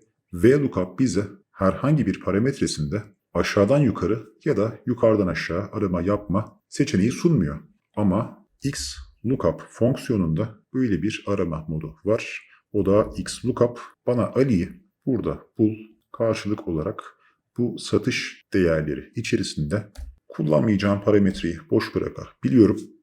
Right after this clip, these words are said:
Bakın son parametre bana arama modu için seçenekler sunuyor. İster baştan sona, ister sondan başa burada arama yapabilirim. Ali kişisinin son yaptığı satışı merak ettiğim için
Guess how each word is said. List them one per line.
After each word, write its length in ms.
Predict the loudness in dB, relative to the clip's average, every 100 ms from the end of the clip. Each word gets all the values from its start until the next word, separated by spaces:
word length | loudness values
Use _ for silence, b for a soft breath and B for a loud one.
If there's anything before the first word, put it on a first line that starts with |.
| _ _ _ _ -2
Bakın 260 | 0 0
son 320 | -4 2 2 4
parametre 640 | 4 2 0 -2 -4 -4 _ _ -2
bana 300 | 0 -2 0
arama 460 | 6 8 8 6 2 2
modu 280 | 4 6
için 320 | 4 0 -6 -8 -8
seçenekler 640 | -2 0 0 2 2 2
sunuyor. 380 | 0 -8 -8 -8 -8
İster 440 | -8 -4 -4 0
baştan 380 | -2 -2 -2 -4
sona, 340 | -4 -6 -6 -6
ister 300 | -6 -6 -8
sondan 480 | -6 -4 -2 -4
başa 280 | -4 -6 -4
burada 400 | -2 0 -4 -6 _ _ _ -2
arama 460 | 2 4 2 -2 -6
yapabilirim. 680 | -8 -4 -4 -2 0 0 -2 0
Ali 180 | 2 2
kişisinin 540 | 0 0 0 2 2 -2
son 380 | -6 2 2 4
yaptığı 460 | 0 0 -8 -12
satışı 420 | -8 -6 -4 -4 -4
merak 360 | -2 -2 -2
ettiğim 300 | -6 -4 -4
için 260 | -4 -6